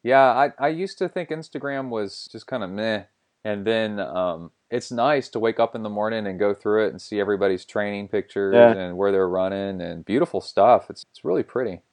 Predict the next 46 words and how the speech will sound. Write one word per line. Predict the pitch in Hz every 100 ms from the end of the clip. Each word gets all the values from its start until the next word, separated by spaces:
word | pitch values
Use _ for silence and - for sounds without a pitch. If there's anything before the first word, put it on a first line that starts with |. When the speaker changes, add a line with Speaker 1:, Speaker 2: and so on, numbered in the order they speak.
| _
Speaker 1:
So, | - 95 87 85
Speaker 2:
Yeah. | 113 104 _ _ _ 123
Speaker 1:
yeah, | 135
cool. | 101 143 113
I'm |
glad | 104 107
you | 110
do | 110
that. | 98 71 -
That's | - - -
really | 95
nice. | 92 92 - - _ _ 139
All | 180
right, | 151
man. | 160 180 _ _ _ -
Well, | 110 135 - _ _ _
let's | 117 -
keep | 160
in | 180
Speaker 2:
Cool. | 190
It |
was | 151
Speaker 1:
touch. | 156
Speaker 2:
nice, | 170 170
uh, | 143
talking | 139 151 165
to | 139
you. | 117 110 -
Speaker 1:
Yeah, | 147 135 -
you | 117
too. | -
Speaker 2:
Yeah, | 139 - _ -
thanks. | 147 147 - _ _ -
Speaker 1:
All | 127
right, |
Speaker 2:
Yeah. | 131
Speaker 1:
man. | 131 131
How | 139
was | 131
that? | 143 - - _ _ -
Speaker 2:
Yeah, | 170
that | 165
was | 147
good. | 147 160
Yeah. | 139 151 151 _ -
Speaker 1:
Cool. | 131 113 101